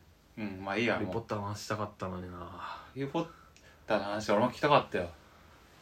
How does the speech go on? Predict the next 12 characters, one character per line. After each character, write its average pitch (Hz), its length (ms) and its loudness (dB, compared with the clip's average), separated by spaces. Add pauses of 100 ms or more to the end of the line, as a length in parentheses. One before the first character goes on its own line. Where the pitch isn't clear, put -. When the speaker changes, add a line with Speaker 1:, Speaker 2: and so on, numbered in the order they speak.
(180)
Speaker 2:
あ 90 640 -8
ー、 110 40 -6
な 104 60 -4
ん - 20 -8
か - 120 -6
変 104 260 0
な 92 140 -4 (420)
と - 100 -14
こ 104 120 -2
で。 95 120 -6 (1080)
枝 170 340 10
で、 180 300 6